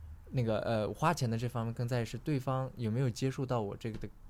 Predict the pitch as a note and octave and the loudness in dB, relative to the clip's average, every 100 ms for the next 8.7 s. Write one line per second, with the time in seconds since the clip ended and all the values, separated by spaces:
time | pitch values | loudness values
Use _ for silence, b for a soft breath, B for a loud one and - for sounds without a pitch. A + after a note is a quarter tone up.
0 | B B - A2+ - A2+ G#2+ - D3 E3 | B B 0 0 0 -2 -2 0 0 -2
1 | - A2 G2+ G#2+ B2+ A#2+ B2+ B2 B2 A#2+ | -2 -4 -4 -2 0 0 0 0 0 -2
2 | - A#2+ A2+ A2 A#2+ A2+ - A2+ F#2+ - | 0 0 0 -2 -4 -4 -10 -12 -10 -4
3 | A2+ B2 A2 A2+ A#2 G#2+ A2 G#2 A2+ - | -4 -4 -6 -4 -4 -4 -6 -6 -8 -6
4 | G#2 G#2+ G#2 G#2+ F#2 - A#2 - - - | -8 -8 -8 -8 -8 -8 -8 -10 -12 -12
5 | A#2+ B2 B B B B - B2+ A2 A2 | -12 -12 B B B B -8 -6 -4 -4
6 | A#2+ A2 G#2 G2+ G2+ G2+ G#2 G#2 G#2 A2+ | -2 -2 -2 -4 -4 -6 -4 -4 -4 -4
7 | A#2+ - A#2+ - G2+ G2 G#2+ G2+ F#2 G2+ | -6 -4 -6 -4 -2 -2 -2 -4 -2 -2
8 | G2 G2+ F#2+ G2+ F#2+ F#2+ G2+ | -4 -4 -4 -4 -4 -6 -8